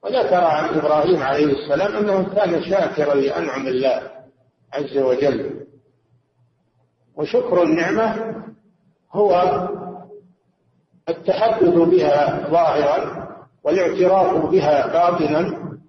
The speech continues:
وصرفها في طاعة مسديها ومجيبها. هذا شكر النعمة، هذا شكر النعمة، أن يعترف بها بلسانه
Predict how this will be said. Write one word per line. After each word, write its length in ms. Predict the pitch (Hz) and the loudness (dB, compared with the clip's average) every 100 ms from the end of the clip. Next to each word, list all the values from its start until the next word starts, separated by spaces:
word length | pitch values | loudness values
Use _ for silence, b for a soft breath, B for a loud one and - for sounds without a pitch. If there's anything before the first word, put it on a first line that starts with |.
| _ _ _ _ - | _ _ _ _ -4
وصرفها 1080 | 175 175 175 170 170 240 220 175 165 156 156 | 2 4 4 4 2 2 2 2 2 4 2
في 140 | 156 | 2
طاعة 480 | 151 180 160 139 - 151 - - | 2 0 2 0 0 -2 -4 -4
مسديها 580 | 151 - - 175 180 208 | -4 -4 -4 -2 2 2
ومجيبها. 680 | 190 165 165 139 - - - - - | 2 2 0 0 -2 -6 -10 -14 -6
هذا 240 | 185 147 | -4 -2
شكر 300 | 160 139 139 | -4 -6 -8
النعمة، 380 | 131 127 98 - _ _ _ _ _ _ _ _ _ _ | -8 -10 -12 -16 _ _ _ _ _ _ _ _ _ _
هذا 380 | 139 170 180 - | -2 2 2 2
شكر 320 | 151 147 151 | 0 0 -2
النعمة، 600 | 135 135 123 120 120 120 117 120 - _ _ _ _ _ _ - | -2 -2 -4 -2 -2 -2 -4 -12 -20 _ _ _ _ _ _ -8
أن 100 | 143 | -4
يعترف 540 | 160 139 175 180 135 156 | 0 0 2 2 2 0
بها 280 | 143 143 139 | 2 4 2
بلسانه 960 | 127 123 160 196 226 - - - | -2 -2 -2 -2 -2 -6 -8 -14